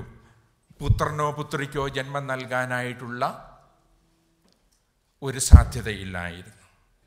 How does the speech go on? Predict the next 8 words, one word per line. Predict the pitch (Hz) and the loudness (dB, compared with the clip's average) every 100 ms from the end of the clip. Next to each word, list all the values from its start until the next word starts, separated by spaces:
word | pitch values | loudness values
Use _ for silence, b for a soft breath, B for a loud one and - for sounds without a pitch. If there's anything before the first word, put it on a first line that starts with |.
| _ _ _ _ - | _ _ _ _ -6
എങ്കിലും | 135 139 143 131 107 92 - B B - | -6 -4 -8 -8 -10 -16 -20 B B -16
ഇവർ | 113 110 | -10 -8
പ്രതീക്ഷയോടുകൂടെ | 110 117 110 107 - 107 104 101 101 98 98 92 87 - B B - | -8 -8 -8 -8 -8 -10 -10 -10 -10 -12 -12 -12 -12 -16 B B -18
ദൈവസന്നിധിയിൽ | 98 101 95 95 98 90 92 92 - | -10 -8 -6 -8 -10 -10 -12 -14 -12
അടുത്ത് | 98 - 95 | -14 -12 -14
വന്നവരായിരുന്നു. | 92 87 85 90 87 90 151 | -12 -12 -12 -12 -12 -14 -12
ഇവരുടെ | 175 180 | -8 -8
പേരെന്താണ്? | 185 202 233 214 185 180 180 | -6 -4 -4 -4 -4 -4 -4